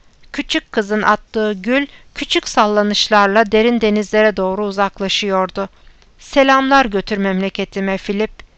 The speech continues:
Önce saat kulesine uğra. Eski dostlarımla kucaklaş.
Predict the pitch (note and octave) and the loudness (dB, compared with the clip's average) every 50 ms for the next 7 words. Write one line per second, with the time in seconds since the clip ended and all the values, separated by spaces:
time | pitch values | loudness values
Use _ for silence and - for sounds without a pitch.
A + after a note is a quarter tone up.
0 | _ _ - _ _ _ _ - B3+ C4+ C#4 C4 D4 C#4 - - - B3+ B3 B3+ | _ _ -20 _ _ _ _ 0 2 2 2 2 0 -2 -2 2 4 6 6 6
1 | B3+ - - - G#3+ G3 G3 F#3+ - - G3+ G3 G3+ - - G3 F#3+ G3 F#3+ G3 | 4 2 -6 -6 -4 -4 -4 -4 -4 -4 -2 0 0 0 -2 -4 -6 -4 -4 -4
2 | F#3+ F#3+ _ _ _ _ _ _ _ - - _ - B3+ C4 - - - B3+ - | -6 -6 _ _ _ _ _ _ _ -20 -14 _ -2 -2 -2 -2 -6 -8 0 0
3 | - - - - - - B3 B3 B3+ B3+ A#3 G#3 G3 F#3+ - G#3+ F#3+ - G3+ G3 | 0 0 -2 -6 -2 0 2 2 2 2 0 0 -2 -2 -4 -8 -6 -2 -2 -2
4 | G3 _ - G3 G3 G3 - - - - | -2 _ -4 -4 -2 -2 -2 -4 -6 -6